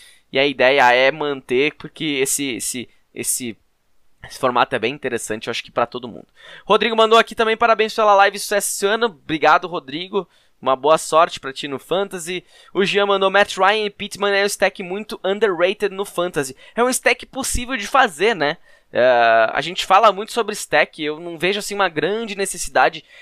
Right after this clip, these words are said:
de você falar em stack o tempo inteiro, sabe? Liga de doze times, principalmente, liga de dez times. Mas o stack, ele é importante aonde? Em ligas best ball, em ligas profundas também.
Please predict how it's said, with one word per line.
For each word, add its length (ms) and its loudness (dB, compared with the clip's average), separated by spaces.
de 100 -16
você 380 -4
falar 400 4
em 200 -8
stack 520 -2
o 20 -8
tempo 320 -8
inteiro, 460 -4
sabe? 300 -2
Liga 300 -6
de 120 -8
doze 340 0
times, 340 -8
principalmente, 520 -6
liga 160 -4
de 100 -20
dez 300 0
times. 400 -12
Mas 200 4
o 40 -6
stack, 360 -2
ele 80 2
é 120 -4
importante 580 -2
aonde? 460 -2
Em 100 -8
ligas 300 -4
best 380 0
ball, 320 2
em 140 -10
ligas 320 -6
profundas 800 -4
também. 420 -4